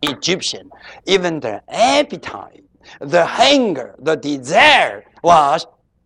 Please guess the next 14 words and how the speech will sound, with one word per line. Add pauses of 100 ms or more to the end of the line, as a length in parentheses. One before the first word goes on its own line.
(160)
altogether (280)
Egyptian. (880)
So
God
came
in, (260)
okay, (680)
"You (560)
people (360)
want
to
eat
meat? (160)
Okay,